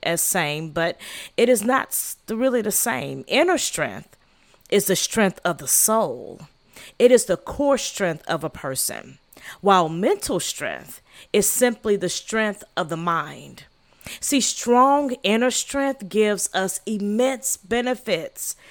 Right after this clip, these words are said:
It gives us patience, a lot of it,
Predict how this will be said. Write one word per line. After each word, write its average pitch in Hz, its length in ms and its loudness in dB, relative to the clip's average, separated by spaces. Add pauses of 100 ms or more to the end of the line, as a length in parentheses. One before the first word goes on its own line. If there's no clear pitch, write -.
(240)
It 226 100 6
gives 220 320 8
us - 180 2
patience, - 880 0 (240)
a 170 120 4
lot 185 380 4
of 147 180 -2
it, - 300 -10